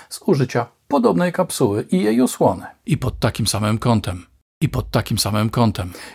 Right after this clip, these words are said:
Jest wyraźny, stanowczy, czytelny, a przy bliższej odległości daje bardzo ciepły,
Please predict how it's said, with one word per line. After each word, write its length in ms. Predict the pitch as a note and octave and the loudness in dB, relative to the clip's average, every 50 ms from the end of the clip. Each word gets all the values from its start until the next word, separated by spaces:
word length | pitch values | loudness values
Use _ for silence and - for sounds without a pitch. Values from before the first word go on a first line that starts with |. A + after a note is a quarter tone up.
| - - | -2 2
Jest 280 | D3 C3+ B2+ - - _ | 4 4 4 2 -2 _
wyraźny, 640 | - B2 D#3+ G#3+ F#3+ E3 C#3 B2+ A#2+ B2 C3 B2+ B2 A#2+ - _ _ | 0 4 4 6 6 6 4 4 4 4 4 4 4 2 -2 _ _
stanowczy, 840 | - - - - - - C3+ C3+ B2+ B2+ A#2+ - - - A2+ G#2+ G#2+ - _ _ | -8 -8 -2 0 2 2 4 4 4 2 2 -2 -4 -4 -4 -6 -8 -12 _ _
czytelny, 760 | - - E3+ C#3+ - D3+ A2 G2 F#2+ G2 A2+ G#3+ B3 B3 A#3 - | -2 0 2 4 4 4 4 4 2 0 2 4 4 4 4 2
a 280 | - A#2+ G#2+ G2 F2+ - | 0 0 0 0 -2 -6
przy 320 | - - - A#2+ G#2+ G2+ G2 | -8 -8 -4 -4 -4 -4 -4
bliższej 520 | G2+ A2 B2+ G3 A#3 A#3 - - B3+ G3+ | -4 0 2 2 2 0 0 0 2 2
odległości 680 | E3 C#3 C3 A#2 G#2 G#2+ G2+ - - - B2 C#3+ F3 - - - - - - - | 4 4 4 4 4 2 -2 -4 -2 -2 0 0 0 -4 -10 -18 -20 -8 -4 -2
daje 420 | B2 B2 A#2+ A#2 A2 G#2+ G#2 - - | 0 2 2 0 0 -2 -4 -6 -2
bardzo 340 | B2 B2 G#3 A3 A3 G3 D3 | 0 2 2 4 2 2 0
ciepły, 560 | - - - - C#3+ C#3 - - C#3 C#3 B2+ | 0 -2 -4 -4 -4 -4 -2 0 0 0 0